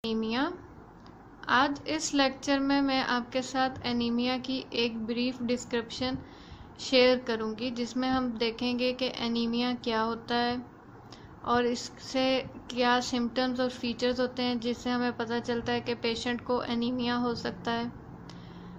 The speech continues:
क्या उसकी causes और types हैं और क्या उसका laboratory diagnosis होगा, जो कि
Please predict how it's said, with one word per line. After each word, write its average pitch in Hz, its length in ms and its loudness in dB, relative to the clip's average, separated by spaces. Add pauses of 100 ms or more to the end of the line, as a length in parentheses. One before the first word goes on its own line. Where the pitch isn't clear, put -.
(260)
क्या 254 240 6
उसकी 254 340 0 (140)
causes 240 440 2
और 247 120 4 (100)
types 233 460 2
हैं 240 160 0 (1120)
और 247 200 6 (160)
क्या 254 260 6 (100)
उसका 254 300 2
laboratory 233 680 0
diagnosis 226 840 0
होगा, 214 360 -4 (540)
जो 240 180 2 (160)
कि 269 80 2